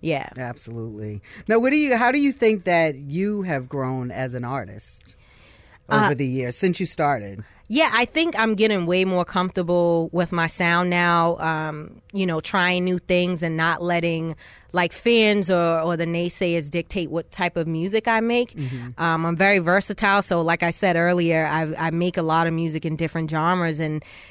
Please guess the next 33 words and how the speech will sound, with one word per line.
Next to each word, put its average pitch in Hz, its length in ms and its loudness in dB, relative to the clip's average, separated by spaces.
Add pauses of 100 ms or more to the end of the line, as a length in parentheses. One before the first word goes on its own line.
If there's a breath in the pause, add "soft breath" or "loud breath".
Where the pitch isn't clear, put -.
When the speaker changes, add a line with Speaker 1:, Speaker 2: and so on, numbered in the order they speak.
(140 loud breath)
Speaker 1:
you 220 100 4
know, 190 160 6
before 208 580 6
when 185 140 4
I 180 100 4
was, 180 180 4
like, 175 280 2
in 185 180 0
my 170 140 2
teens, 254 480 2
I 180 80 6
was 180 140 2
sort 185 200 2
of 165 60 -2
scared, 185 420 2
like, 180 180 0
"Oh, 226 160 0 (140)
should 277 240 0
I 285 120 6
make 285 240 2
this 277 120 2
type 277 240 0
of 269 80 2
record? 269 380 4
Or, 196 180 4
or 202 80 -2
am 220 220 4
I, 220 180 6
am 226 160 6
I 214 40 2
Speaker 2:
Mm. 208 40 0
Speaker 1:
selling 247 380 4
out?" 254 340 4